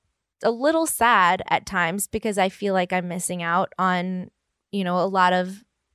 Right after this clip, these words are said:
my friends and family's moments. Um, but then I think, well, I have the opportunity to go on tour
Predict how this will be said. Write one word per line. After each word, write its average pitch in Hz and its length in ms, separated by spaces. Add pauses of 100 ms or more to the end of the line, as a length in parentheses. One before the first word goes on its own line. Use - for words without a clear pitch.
(120)
my 190 160
friends 185 480
and 185 180
family's 180 480
moments. 185 760 (120)
Um, 185 520 (1080)
but 220 200
then 285 200
I 277 160
think, 214 580 (1040)
well, 226 140
I 247 220
have 294 280
the 254 140
opportunity 196 1040 (600)
to 254 200
go 220 240
on 202 220
tour 180 580